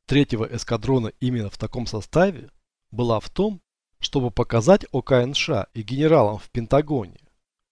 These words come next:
что В В С С Ш А способны решать задачи в вяло текущих и локальных конфликтах проще, дешевле и незаметнее, чем любой другой род войск.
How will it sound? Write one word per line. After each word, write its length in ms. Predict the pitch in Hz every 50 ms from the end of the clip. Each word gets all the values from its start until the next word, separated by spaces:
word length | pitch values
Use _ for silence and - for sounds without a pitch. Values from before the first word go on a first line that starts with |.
| _ _
что 320 | - - - 139 131 131 127
В 60 | 120
В 240 | 127 135 131 120 107
С 40 | -
С 140 | - 117
Ш 240 | 110 - - 123 120
А 40 | 113
способны 500 | - - - 107 - - 139 117 110 113
решать 320 | 113 107 98 - 113 107 101
задачи 560 | 107 113 107 104 151 190 - - 131 117 - - _ _ _ _ _ _ -
в 100 | - 113
вяло 260 | 123 147 180 202 175
текущих 600 | - - 113 - _ - 190 156 - - - -
и 60 | 113
локальных 440 | 113 113 - - 127 113 107 104 -
конфликтах 600 | - 110 104 98 - 135 160 - - - 135 -
проще, 540 | - - 147 175 196 190 - - - - - _ _ _ _ -
дешевле 640 | 110 117 113 - - 143 170 180 151 117 104 - _
и 80 | 113 113
незаметнее, 800 | 120 117 110 135 156 180 196 180 123 - _ - - - - - _ _ _ _ _ _ _ - -
чем 220 | - - 131 120 113
любой 300 | 113 104 110 147 160 143
другой 420 | 120 113 110 - 113 117 113 -
род 300 | 110 110 120 127 - -
войск. 600 | 175 151 117 - - - - - _ _ -